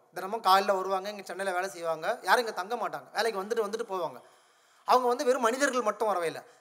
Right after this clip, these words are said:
அந்த ஊருடைய கல்ச்சரை இங்க வந்து கொண்டு வந்துட்டு போறாங்க, இங்க இருக்கிற கல்ச்சரை சென்னைக்கு கொண்டு, கொண்டு போய் சேர்க்கறாங்க. அப்ப இங்க வேலை செஞ்சு வரவங்க வந்து சென்னையுடைய மொழியையும் சென்னையுடைய, அஹ், பண்பாடுகளையும் அவங்க ஊருக்கு கொண்டு போறாங்கல்ல.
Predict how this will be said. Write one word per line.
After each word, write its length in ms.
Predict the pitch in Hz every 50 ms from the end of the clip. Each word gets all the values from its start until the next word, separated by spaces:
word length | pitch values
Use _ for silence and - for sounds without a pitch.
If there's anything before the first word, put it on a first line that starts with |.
| _ _ _
அந்த 240 | 165 165 190 196 202
ஊருடைய 260 | 196 226 240 247 214
கல்ச்சரை 440 | 202 - 185 202 214 - 247 240 240
இங்க 180 | 240 214 185
வந்து 160 | 175 180 185
கொண்டு 220 | 175 175 175 185 185
வந்துட்டு 260 | 175 165 151 151 147
போறாங்க, 380 | 156 156 156 151 151 170 202 220 - _ _
இங்க 160 | - 202 214
இருக்கிற 180 | 220 214 233 220
கல்ச்சரை 360 | - 190 190 190 - 214 202
சென்னைக்கு 320 | - 180 160 180 175 165 -
கொண்டு, 260 | 165 147 156 151 147
கொண்டு 200 | - - - 147
போய் 140 | 170 170 160
சேர்க்கறாங்க. 400 | - 151 151 - 143 127 117 120 - - - _ _ _
அப்ப 180 | - - 208
இங்க 260 | 202 208 240 254 269
வேலை 240 | 240 226 240 262 262
செஞ்சு 280 | 247 247 233 220 220 190 165
வரவங்க 320 | 170 185 214 226 214 196
வந்து 340 | 170 156 160 160 170 196 190 -
சென்னையுடைய 560 | 214 240 262 277 277 254 226 190 175 170 160
மொழியையும் 500 | 160 170 185 214 208 185 156 151 180 208
சென்னையுடைய, 800 | - 180 180 214 247 247 233 214 180 175 170 156 147 135 135 131 - _ _ _ _ _ _ _ _
அஹ், 480 | 165 160 156 151 147 147 143 143 143 -
பண்பாடுகளையும் 580 | 180 190 233 240 254 247 226 196 185 214 185
அவங்க 180 | 165 214 220 220
ஊருக்கு 280 | 226 226 214 - 175
கொண்டு 120 | 175 185 180
போறாங்கல்ல. 480 | 151 151 135 123 120 117 123 131 127